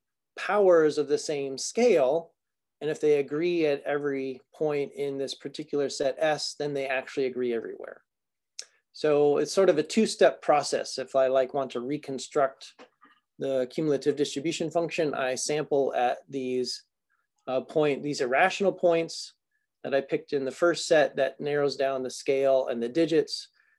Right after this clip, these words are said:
I sample at, uh, the second set of points. That's gonna uniquely determine the scale up to, uh, dependence, and then it's gonna tell me exactly which digits, uh, are in the underlying Cantor set.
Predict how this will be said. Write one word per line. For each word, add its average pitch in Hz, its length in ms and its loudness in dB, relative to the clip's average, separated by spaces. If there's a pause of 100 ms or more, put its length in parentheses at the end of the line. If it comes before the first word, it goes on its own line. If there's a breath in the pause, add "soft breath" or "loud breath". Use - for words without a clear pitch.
(160)
I 127 80 -6
sample 143 480 0
at, 123 280 -2 (200)
uh, 123 280 -2
the 127 160 -4
second 165 340 0
set 147 140 -2
of 139 120 -4
points. 139 520 -4 (460)
That's 135 240 -6
gonna 127 400 -2 (340)
uniquely 165 680 4
determine 151 440 0
the 143 80 0
scale 143 420 2
up - 200 -2
to, 139 380 -4 (100)
uh, 127 360 -4
dependence, 175 720 -6 (500)
and 139 160 -6
then 139 140 -4
it's 139 120 -2
gonna 135 200 -6
tell 143 180 -6
me 131 140 -4
exactly 131 640 0
which 120 320 -4
digits, - 560 -8 (500)
uh, 123 60 -10
are 120 420 -6
in 123 180 -6
the 120 140 -8
underlying 110 680 -10
Cantor - 320 -18
set. - 240 -14